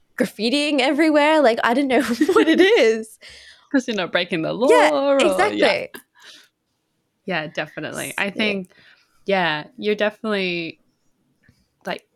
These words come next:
Speaker 2: yeah, on the right track there in terms of,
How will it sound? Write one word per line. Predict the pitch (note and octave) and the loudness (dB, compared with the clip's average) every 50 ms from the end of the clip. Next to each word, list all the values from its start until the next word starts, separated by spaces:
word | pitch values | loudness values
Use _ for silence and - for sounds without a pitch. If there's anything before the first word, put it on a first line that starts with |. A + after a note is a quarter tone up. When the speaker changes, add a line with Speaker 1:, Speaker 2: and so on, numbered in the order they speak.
| _ _ _ _ _ _ _ | _ _ _ _ _ _ _
Speaker 2:
yeah, | - F3 - - | -8 -6 -6 -4
on | E3+ F3+ | -4 -4
the | F3+ F#3 | -4 -2
right | F3 F3 E3 - | -2 -2 -2 -4
track | - - D#3+ D#3+ - - | -6 -10 -12 -12 -10 -8
there | E3 D3+ C#3+ | -6 -6 -6
in | C#3+ D3 | -8 -10
terms | - - D3+ C#3 C3 B2+ - - | -12 -12 -12 -12 -12 -12 -12 -10
of, | G#2 G2+ - - - - - - - | -10 -10 -10 -12 -16 -18 -20 -20 -20